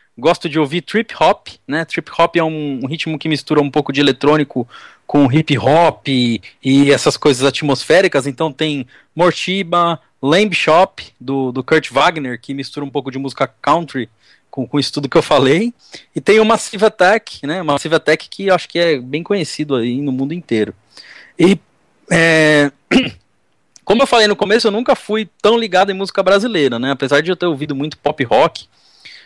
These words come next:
é, mas recentemente eu tenho ouvido bastante, né? Tem um, um, um artista brasileiro que, pra mim, ele é o rei da música brasileira.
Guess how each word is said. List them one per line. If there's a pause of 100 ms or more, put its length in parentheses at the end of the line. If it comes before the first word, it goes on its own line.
(160)
é,
mas
recentemente
eu
tenho
ouvido
bastante,
né?
Tem
um,
um,
um
artista
brasileiro
que,
pra
mim,
ele
é
o
rei
da
música
brasileira.